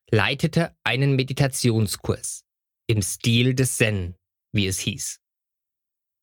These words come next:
Er lud auch mich ein, daran teilzunehmen. Ich hatte kein sonderliches Interesse daran. Fernöstliche Spiritualität genoss bei mir nicht gerade den besten Ruf.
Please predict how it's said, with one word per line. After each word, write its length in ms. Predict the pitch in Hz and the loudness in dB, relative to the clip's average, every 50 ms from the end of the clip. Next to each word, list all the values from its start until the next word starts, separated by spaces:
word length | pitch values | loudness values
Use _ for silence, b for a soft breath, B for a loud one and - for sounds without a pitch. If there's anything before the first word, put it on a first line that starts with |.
| _ _ _ _ _ _ _ _ _ _ _ _ _ - | _ _ _ _ _ _ _ _ _ _ _ _ _ 0
Er 120 | 170 170 | 2 2
lud 260 | 151 131 123 123 - - | 4 2 2 0 0 2
auch 240 | 143 156 156 - - | 0 0 2 2 0
mich 260 | 127 127 - - - | 0 0 0 0 -2
ein, 160 | 92 92 95 | -2 0 0
daran 320 | 98 104 101 - 98 101 - | 0 0 0 0 -2 -4 -2
teilzunehmen. 880 | - - 85 80 82 - - 104 95 98 95 82 80 60 58 64 - - _ _ _ _ _ _ _ _ _ _ _ _ _ _ B B B B | -2 -2 -2 -2 -4 -6 -6 -4 -4 -4 -4 -4 -6 -8 -10 -12 -14 -18 _ _ _ _ _ _ _ _ _ _ _ _ _ _ B B B B
Ich 180 | - 151 - 185 | -2 0 0 0
hatte 200 | 185 - 175 131 | -2 -2 -2 0
kein 300 | - - 156 165 165 151 | 0 2 2 2 2 2
sonderliches 640 | 139 139 147 156 151 139 127 123 - - 110 - | 2 2 2 2 0 0 0 0 -2 -2 -2 0
Interesse 500 | 110 113 - 113 98 110 95 - - - | 0 2 2 2 0 0 -2 -2 -2 -2
daran. 360 | 92 90 85 73 62 73 - - _ _ _ _ _ _ _ _ _ _ _ _ _ _ _ _ _ - | -2 -4 -4 -6 -8 -10 -12 -14 _ _ _ _ _ _ _ _ _ _ _ _ _ _ _ _ _ -6
Fernöstliche 720 | - 143 127 117 113 - 131 - - - 143 131 - 135 | -2 -2 -2 0 -2 -2 -2 -2 -2 -2 -2 0 0 -2
Spiritualität 1080 | - - - 131 120 120 117 - 139 87 104 110 113 110 - - 127 127 139 135 - _ _ _ _ - | -2 0 0 0 0 0 -2 0 0 0 0 0 -2 -4 -4 -2 -2 -2 -2 -2 -6 _ _ _ _ 0
genoss 340 | 151 139 139 147 143 - | 2 2 2 2 0 0
bei 160 | - - 151 147 | 2 2 2 4
mir 220 | 151 151 160 151 | 2 2 2 2
nicht 320 | 156 170 170 - - - | 2 0 0 -2 -2 0
gerade 480 | - 185 156 127 131 123 127 139 156 160 | 0 0 2 2 2 2 2 2 2 2
den 220 | 151 156 156 151 | 2 2 2 2
besten 400 | 127 110 104 - - - - 147 | 0 -2 -2 -4 -4 -2 0 0
Ruf. 480 | 139 120 107 87 73 - - - - - | 2 2 0 -2 -4 -8 -12 -16 -18 -20